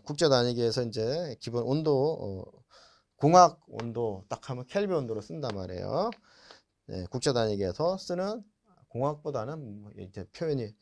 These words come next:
공학도 표현하지만 연력학적 온도 이렇게 한다는 얘기죠. 자, 연력학적 눈금, 예, 절대 온도. 연력학적 눈금을 정의할 수 있으며 자연계에서는 그 이하의 온도로 내릴 수 없는 최저 온도를 절대 온도로 한다. 이 켈빈, 예, 생각하시면 되겠고요.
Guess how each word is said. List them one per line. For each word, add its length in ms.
공학도 320
표현하지만 640
연력학적 600
온도 280
이렇게 200
한다는 320
얘기죠. 360
자, 140
연력학적 760
눈금, 580
예, 60
절대 300
온도. 160
연력학적 640
눈금을 280
정의할 280
수 100
있으며 800
자연계에서는 1000
그 160
이하의 320
온도로 840
내릴 260
수 140
없는 180
최저 300
온도를 400
절대 300
온도로 240
한다. 260
이 80
켈빈, 540
예, 100
생각하시면 500
되겠고요. 560